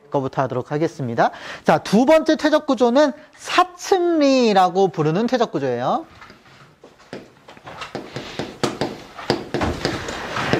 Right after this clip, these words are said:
자, 얘도 어쨌든 층리는 층리기 때문에 층이 있습니다. 이런 식으로 이렇게. 오케이?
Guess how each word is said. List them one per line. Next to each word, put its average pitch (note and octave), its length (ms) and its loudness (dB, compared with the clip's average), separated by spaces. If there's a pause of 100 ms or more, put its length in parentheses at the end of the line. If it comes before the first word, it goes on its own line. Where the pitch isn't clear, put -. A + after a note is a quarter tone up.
자, F3+ 300 6
얘도 C4+ 640 6
어쨌든 F#3 840 4 (340)
층리는 F#4 680 4
층리기 E4+ 520 2
때문에 F3+ 640 2
층이 F4 420 2
있습니다. F3 440 2
이런 D3 260 0
식으로 B2 280 -2
이렇게. A#2+ 500 -2 (1400)
오케이? A3+ 260 2